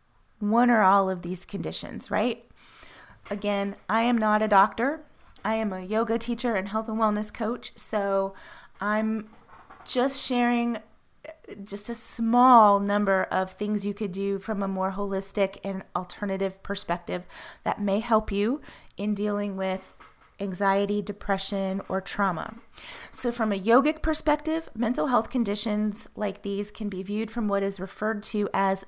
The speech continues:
the gunas. The gunas are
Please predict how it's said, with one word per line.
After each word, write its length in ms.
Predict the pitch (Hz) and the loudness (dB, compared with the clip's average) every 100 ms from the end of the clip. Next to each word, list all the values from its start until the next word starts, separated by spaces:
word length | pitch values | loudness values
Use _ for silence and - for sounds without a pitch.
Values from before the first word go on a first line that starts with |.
| - | -14
the 180 | 180 196 | -8 -6
gunas. 640 | 170 196 170 - 190 - - - - - - - - | -2 -2 -2 -6 -8 -10 -12 -20 -18 -18 -20 -12 -6
The 120 | 233 | -6
gunas 800 | 175 240 277 330 226 196 214 - - | -4 -2 0 2 2 2 0 -2 0
are 560 | 196 196 196 196 196 | 2 4 2 0 -4